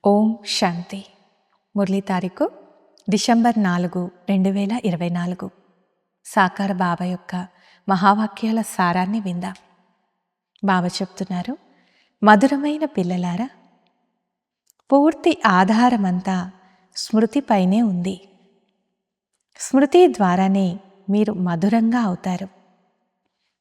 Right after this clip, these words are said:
ఈ స్మృతిలోనే మాయతో యుద్ధం నడుస్తుంది." ప్రశ్న, ఈ డ్రామాలో పిల్లలైన మీకు మాత్రమే తెలిసిన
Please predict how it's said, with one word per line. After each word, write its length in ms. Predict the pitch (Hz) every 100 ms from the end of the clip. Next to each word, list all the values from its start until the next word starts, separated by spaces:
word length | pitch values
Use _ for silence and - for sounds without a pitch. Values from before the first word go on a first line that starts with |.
| -
ఈ 140 | 214 208
స్మృతిలోనే 840 | - 185 - 208 202 190 247 381 - - _ _ _ -
మాయతో 680 | 202 190 240 285 262 190 190 - - 180
యుద్ధం 440 | 190 170 254 254
నడుస్తుంది." 720 | 196 170 165 - 190 190 196 _ _ _ _ _ _ _ _ _ _ _ _ -
ప్రశ్న, 460 | 190 - - 254 320 _ _ _ _ _ _ _ _ _ _ _ _ _ _ _ _ -
ఈ 160 | 285 339
డ్రామాలో 720 | 202 196 175 220 262 202 156 220 _ _ _ _ _ _ _ -
పిల్లలైన 520 | 254 320 339 339 330
మీకు 440 | 220 208 294 -
మాత్రమే 720 | 302 196 196 - - 294 208
తెలిసిన 640 | 208 190 190 - 190 185